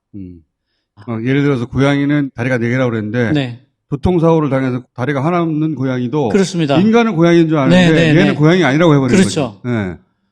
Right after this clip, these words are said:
Speaker 2: 사람은 금방 보면 알잖아요, 고양이라는 걸.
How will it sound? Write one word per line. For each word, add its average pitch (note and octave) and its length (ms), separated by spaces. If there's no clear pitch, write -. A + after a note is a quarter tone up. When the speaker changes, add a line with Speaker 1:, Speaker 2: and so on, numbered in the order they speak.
Speaker 2:
사람은 D#3+ 360
금방 A3+ 320
보면 D3+ 240
알잖아요, C3 460
고양이라는 A#2+ 520
걸. E3 180